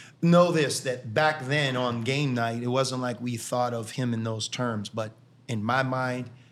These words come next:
uh, I really believed in him, you know? And the one thing about T J is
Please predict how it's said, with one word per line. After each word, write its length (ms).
uh, 180
I 140
really 400
believed 480
in 140
him, 160
you 80
know? 240
And 320
the 80
one 200
thing 180
about 240
T 200
J 400
is 440